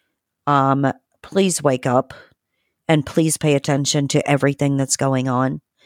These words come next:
because they have done that throughout history since the government was created.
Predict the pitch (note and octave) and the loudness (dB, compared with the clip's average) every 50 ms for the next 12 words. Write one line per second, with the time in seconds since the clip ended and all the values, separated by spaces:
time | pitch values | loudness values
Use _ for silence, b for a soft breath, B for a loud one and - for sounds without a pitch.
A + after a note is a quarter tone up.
0 | b b b b b b b b b - D3 - D#3+ D3+ C#3 - - D3+ D3+ D3 | b b b b b b b b b -4 -2 0 2 0 2 2 2 2 2 2
1 | D#3+ D#3 D#3 - D3 C#3+ C#3+ D3 D3 C#3+ C#3 C#3 - - - D3+ D3 D3 - - | 0 -2 0 0 2 2 2 2 2 2 0 0 -2 -4 -2 0 0 0 0 0
2 | - C#3 D3 D3 C#3+ - - D3 D#3 D3 - - - C#3+ D3 D3 C#3+ C3+ B B | 0 2 2 2 0 -2 -4 -4 -4 -2 -4 -4 -2 -2 0 0 -2 -4 B B
3 | B B B B - - - - - - - G3+ G3 F#3+ - - - - D#3+ - | B B B B -8 -6 -6 -4 -2 0 2 2 2 0 -2 -6 -4 -2 0 2
4 | D3+ C#3+ C#3+ C#3+ C#3+ C#3+ C#3+ C3 - - D3 C#3 - - - - C3+ B2 A2 A2 | 0 2 2 0 0 0 -2 -2 -2 -2 -2 0 -2 -4 -6 -4 -4 -2 -2 -4
5 | A#2 - - - | -4 -6 -8 -12